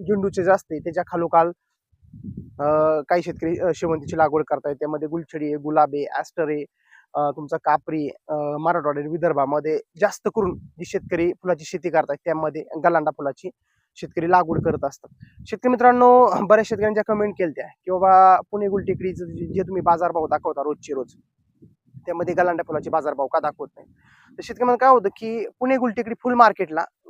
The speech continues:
गलांडा फुल विक्रीसाठी येत नाही आणि त्याची विक्री होत नाही, त्यामुळं, अ, त्याचे बाजारभाव आहेत, आपण बाजारभाव आपण दाखवू शकत नाही. म्हणजे प्रत्येक मार्केटचा अभ्यास वेगळा आहे. म्हणजे प्रत्येक मार्केटला जी फुलं चालतात,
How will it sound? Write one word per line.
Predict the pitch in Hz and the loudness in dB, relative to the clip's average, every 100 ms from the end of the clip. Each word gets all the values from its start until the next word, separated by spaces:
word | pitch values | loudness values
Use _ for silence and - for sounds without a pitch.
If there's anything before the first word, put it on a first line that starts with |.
| 180 | 2
गलांडा | 196 220 220 220 | 4 6 6 2
फुल | - 196 | 0 -6
विक्रीसाठी | 196 196 196 196 202 | -6 -6 -2 -2 0
येत | 190 - | -2 0
नाही | 156 - _ _ _ - | -6 -6 _ _ _ -8
आणि | 170 | -6
त्याची | 233 226 | -4 -2
विक्री | 254 285 | -2 2
होत | 254 185 | 2 2
नाही, | 175 | 0
त्यामुळं, | 196 233 247 254 240 | -2 2 2 2 0
अ, | - 196 | -2 -2
त्याचे | 226 247 | -2 -2
बाजारभाव | 220 240 240 240 233 | 4 4 6 6 6
आहेत, | 180 | 4
आपण | - - 202 | -2 -8 0
बाजारभाव | 214 226 226 | 2 2 0
आपण | 185 196 | 0 2
दाखवू | 226 - | 0 0
शकत | 202 190 147 - | -6 -4 -6 -8
नाही. | 131 | -6
म्हणजे | 170 214 226 - - - _ - | -2 -2 -2 -6 -10 -10 _ -8
प्रत्येक | 208 269 240 | -6 -4 4
मार्केटचा | 254 247 247 262 | 4 6 4 2
अभ्यास | 233 233 - | 4 0 2
वेगळा | 220 208 | 4 6
आहे. | 170 | 4
म्हणजे | 170 175 | 2 -6
प्रत्येक | 208 247 240 | -8 -6 2
मार्केटला | 226 208 214 214 214 214 208 180 | 2 2 -4 2 4 6 4 0
जी | |
फुलं | 196 208 208 | -4 0 4
चालतात, | 196 156 - | 4 2 -2